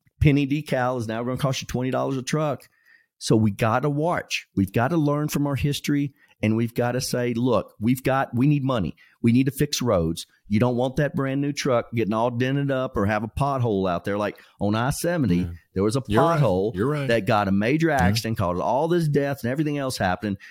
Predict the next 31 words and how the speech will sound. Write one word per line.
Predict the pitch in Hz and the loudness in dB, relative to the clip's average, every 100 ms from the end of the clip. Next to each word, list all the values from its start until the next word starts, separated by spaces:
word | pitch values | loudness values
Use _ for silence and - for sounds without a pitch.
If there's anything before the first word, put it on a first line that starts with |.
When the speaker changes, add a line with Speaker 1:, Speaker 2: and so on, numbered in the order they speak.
| - | -6
Speaker 1:
because | 120 123 113 | -2 0 0
there | |
was | 123 | 0
a | 135 | 0
pothole. | 156 156 131 95 - _ | 0 0 0 -2 -4 _
Why? | 78 98 117 175 - - - - | 0 2 4 0 -4 -20 -14 -4
Because | 135 117 | 0 2
we | 113 | 2
didn't | 135 139 | 0 2
fix | 160 - | 0 0
it | 101 | -4
fast | 90 90 - | 0 0 0
enough. | 87 80 62 - - | -2 -2 -4 -12 -12
So | - 101 | -2 0
damned | 78 113 139 | 2 0 0
if | 147 165 | 0 -2
you | 151 | -2
do, | 147 147 151 _ _ | 0 -2 -4 _ _
damned | 120 104 104 | 2 2 0
if | 104 - | -4 -4
you | 113 | -2
don't. | 90 64 - _ _ _ _ _ - _ _ _ _ _ _ _ | -2 -4 -8 _ _ _ _ _ -20 _ _ _ _ _ _ _
Speaker 2:
Yeah. | 90 76 69 _ _ _ _ _ _ | 4 4 0 _ _ _ _ _ _
Well, | 147 | 2
I | 165 | 4
gotta | 156 | 2
tell | 110 131 | 2 0
you, | 107 | 0
Tony, | - 110 104 | 0 0 0
before | 92 95 - 131 127 | -2 -4 -4 -2 -2
our | 117 107 107 | 0 0 -2